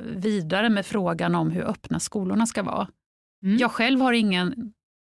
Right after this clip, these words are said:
Speaker 1: eh, inget ställningstagande i det, men jag kan bara konstatera att det ser så för fruktansvärt spretigt ut.
Speaker 2: Mm.
Speaker 1: På vissa skolor är det som att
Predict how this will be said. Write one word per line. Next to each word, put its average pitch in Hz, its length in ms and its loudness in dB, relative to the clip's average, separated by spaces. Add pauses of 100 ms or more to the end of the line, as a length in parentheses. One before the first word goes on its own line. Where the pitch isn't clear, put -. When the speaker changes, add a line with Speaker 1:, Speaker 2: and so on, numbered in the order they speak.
(500)
Speaker 1:
eh, 247 400 -6
inget 190 220 2
ställningstagande 196 1080 2
i 247 60 2
det, 185 220 -2
men 196 300 -2 (340)
jag - 140 -6
kan 247 120 4
bara 208 100 2
konstatera 185 500 -4
att 170 80 -6
det 190 80 -4
ser - 120 -4
så - 160 -6
för - 140 -10
fruktansvärt - 720 -2
spretigt - 500 -2
ut. - 340 -2
Speaker 2:
Mm. 180 120 -10 (320)
Speaker 1:
På 214 60 0
vissa 226 260 2
skolor 220 340 2
är 185 120 4
det 160 100 2
som 165 180 0
att - 240 -2